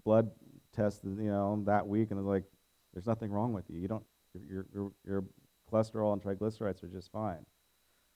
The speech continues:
And I'm like, "Yeah, I'm gonna go eat some donuts." <laughs> Don't do that. When God heals you, steward your healing,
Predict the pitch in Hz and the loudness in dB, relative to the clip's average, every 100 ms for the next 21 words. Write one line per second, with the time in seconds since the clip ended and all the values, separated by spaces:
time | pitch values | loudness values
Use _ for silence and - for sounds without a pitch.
0 | - 113 113 87 107 120 156 214 208 170 | -4 2 2 2 0 8 12 12 12 12
1 | 185 156 151 147 151 190 160 143 117 165 | 10 10 10 10 6 -2 2 2 8 12
2 | 240 175 113 - - - - - - - | 12 12 10 4 -8 -10 -14 -20 -20 -20
3 | - - - - - - - _ _ _ | -20 -20 -10 -6 -4 -6 -12 _ _ _
4 | _ _ _ _ _ _ _ _ _ _ | _ _ _ _ _ _ _ _ _ _
5 | _ - 139 139 123 101 87 - _ _ | _ 0 2 6 8 8 6 -2 _ _
6 | _ _ - 120 135 143 147 147 131 127 | _ _ -4 8 12 12 12 10 10 6
7 | 120 - 143 139 131 120 117 120 135 117 | 2 2 6 8 8 6 4 6 8 8
8 | 98 90 | 6 0